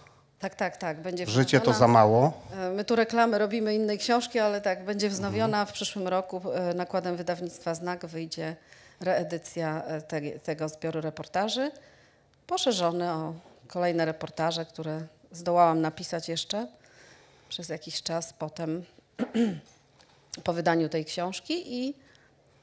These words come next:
Speaker 1: no, parę update'owanych rzeczy.
Speaker 2: Tak. E, przed, mm, dwa lata temu bodaj, czy trzy, ukazała się też książka Zbrodnie prawie doskonałe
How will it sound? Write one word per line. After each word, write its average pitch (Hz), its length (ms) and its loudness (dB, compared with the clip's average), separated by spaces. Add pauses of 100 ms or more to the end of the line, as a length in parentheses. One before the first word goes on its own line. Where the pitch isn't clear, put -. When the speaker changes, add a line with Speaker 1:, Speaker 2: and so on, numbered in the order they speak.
Speaker 1:
no, 453 120 2
parę 240 200 8
update'owanych 165 880 0
rzeczy. 156 320 -6 (100)
Speaker 2:
Tak. - 80 -20 (920)
E, 113 520 6 (400)
przed, - 320 -6 (100)
mm, 113 420 0 (480)
dwa 135 120 0
lata 123 240 0
temu 127 320 0
bodaj, 127 380 -2 (520)
czy 120 160 -8
trzy, 143 400 0
ukazała 120 420 2
się - 120 -6
też - 340 -6 (160)
książka 120 520 0 (920)
Zbrodnie 123 920 6
prawie 120 280 2
doskonałe 117 840 4